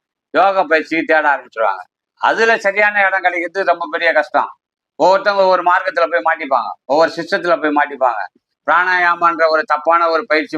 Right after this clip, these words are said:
மூக்கை இழுத்து இப்படி இழுத்து இப்படி விடணுன்ற இதுல போய் நிறைய பேர் மாட்டிப்பாங்க. புரியுதுங்களா? அது உண்மையின் பொருள் தெரியாம, பிராணாயாம, பிராணனை தடுத்து நிறுத்துறதுக்கு வழி தெரியாம அதை விட்டு வெளிச்சிருவாங்க, விட்டுக்கிட்டே இருப்பாங்க. இந்த மூக்குல, இந்த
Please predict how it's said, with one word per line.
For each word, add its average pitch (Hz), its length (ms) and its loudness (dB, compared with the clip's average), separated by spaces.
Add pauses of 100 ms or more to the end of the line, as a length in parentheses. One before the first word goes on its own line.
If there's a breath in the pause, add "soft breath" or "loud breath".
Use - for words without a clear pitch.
மூக்கை 160 260 0 (100)
இழுத்து 175 320 -4
இப்படி 147 200 -4
இழுத்து 165 280 -6
இப்படி 147 200 -8
விடணுன்ற 165 500 -2 (420)
இதுல 175 200 2
போய் 180 180 0
நிறைய 165 220 2
பேர் 151 180 0
மாட்டிப்பாங்க. 123 400 -2 (1040)
புரியுதுங்களா? 135 400 -2 (320)
அது 139 100 -2 (120)
உண்மையின் 185 380 -2
பொருள் 165 300 -4
தெரியாம, 147 400 2 (560)
பிராணாயாம, 160 680 2
பிராணனை 175 460 0
தடுத்து 160 320 0
நிறுத்துறதுக்கு 143 460 -4
வழி 156 120 0 (100)
தெரியாம 139 280 0 (120)
அதை 151 180 -6
விட்டு 202 280 -6
வெளிச்சிருவாங்க, 147 500 -2 (140)
விட்டுக்கிட்டே 196 420 0
இருப்பாங்க. 151 300 -2 (180)
இந்த 151 180 -2
மூக்குல, 170 280 0
இந்த 165 100 0